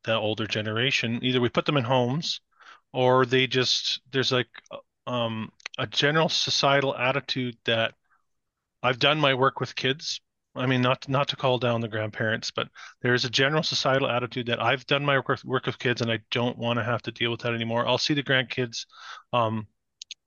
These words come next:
w-, you know, when I want to, when I can, but it doesn't seem to be a cohesiveness as far as, like, a learning atmosphere that I can see where,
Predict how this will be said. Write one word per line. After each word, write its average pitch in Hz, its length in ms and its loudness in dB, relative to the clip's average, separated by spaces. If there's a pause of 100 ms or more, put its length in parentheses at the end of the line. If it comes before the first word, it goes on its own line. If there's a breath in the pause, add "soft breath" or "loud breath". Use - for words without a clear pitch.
(100)
w-, 120 200 -6 (100)
you 139 120 -2
know, 127 100 2
when 131 160 4
I 135 60 4
want 127 260 2
to, 135 120 4
when 123 160 2
I 120 100 2
can, 127 460 0 (300 soft breath)
but 131 100 -4
it 120 140 -2
doesn't 147 300 2
seem 151 180 2
to 127 40 -4
be 135 120 2
a 127 160 2
cohesiveness 127 1000 -2
as 117 260 -4
far 123 200 0
as, 131 140 0
like, 123 200 0
a 120 60 2
learning 123 340 2
atmosphere 113 460 -2
that 117 120 -2
I 117 80 -2
can 120 160 -10
see 113 300 -6
where, 110 180 -4